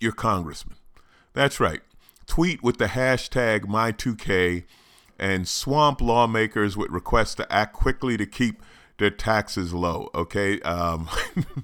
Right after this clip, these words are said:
<laughs> thi-, this is, this is the great thing. He said he wants to come to a fair and balanced agreement. Now, I don't know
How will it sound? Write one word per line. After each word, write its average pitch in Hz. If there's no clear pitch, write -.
<laughs> -
thi-, 139
this 131
is, 104
this 107
is 98
the 92
great 92
thing. 87
He 117
said 135
he 135
wants 131
to 131
come 123
to 113
a -
fair 135
and 101
balanced 104
agreement. 90
Now, 113
I 247
don't 127
know 101